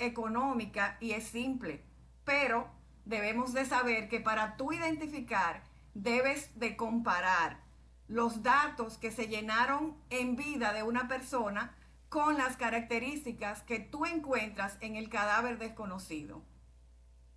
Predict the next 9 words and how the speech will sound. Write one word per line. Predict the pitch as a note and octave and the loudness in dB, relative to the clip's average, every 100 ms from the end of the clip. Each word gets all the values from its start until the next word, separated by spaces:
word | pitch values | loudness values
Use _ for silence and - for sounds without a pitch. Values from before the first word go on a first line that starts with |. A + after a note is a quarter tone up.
| - - - - - - - | -20 -20 -20 -20 -20 -20 -10
En | - C4 | -2 4
los | C#4 C#4 | 4 4
casos | C4+ D4+ E4 | 4 4 4
de | D#4+ | 6
mordedura, | D#4 D4+ D4 D#4 D#4+ B3 | 6 4 2 2 2 2
como | A#3+ A#3+ A#3 | 2 2 0
tú | C4+ C4+ | -2 0
me | C4+ | 0
decías, | B3 B3 D4+ C#4 A3+ | 0 -4 -6 -4 -4